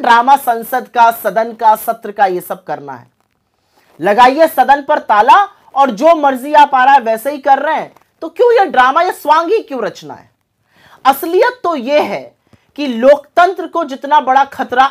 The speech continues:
आपसे और आपके मंसूबों से है, उतना पहले लोकतंत्र को खतरा इस देश में नहीं था। और वो तमाम लोग, जब हम कहते थे लोकतंत्र खतरे में है,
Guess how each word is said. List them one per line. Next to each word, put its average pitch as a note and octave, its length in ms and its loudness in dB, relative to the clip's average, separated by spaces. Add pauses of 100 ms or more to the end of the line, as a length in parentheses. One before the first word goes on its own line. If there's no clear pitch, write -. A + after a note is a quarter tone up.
(140)
आपसे B3+ 600 2
और C4 340 -2
आपके B3 420 -2
मंसूबों A3+ 680 -6
से B3+ 160 -12
है, G#3+ 80 -6
उतना A#3+ 320 -4
पहले A3+ 400 -6
लोकतंत्र G#3+ 500 -8
को G#3+ 120 -10
खतरा G3 460 -8 (260)
इस G#3+ 120 -8
देश G3 360 -8
में G#3 120 -12
नहीं D#3+ 260 -16
था। - 260 -20 (300)
और E4+ 140 4
वो A4+ 120 -2
तमाम D#4+ 480 0
लोग, A3 220 0
जब A#3 140 -6
हम C4 100 -6
कहते B3 320 -6
थे C#4 120 -6
लोकतंत्र C4 520 -8
खतरे A3+ 440 -6
में A#3 140 -8
है, D3 300 -20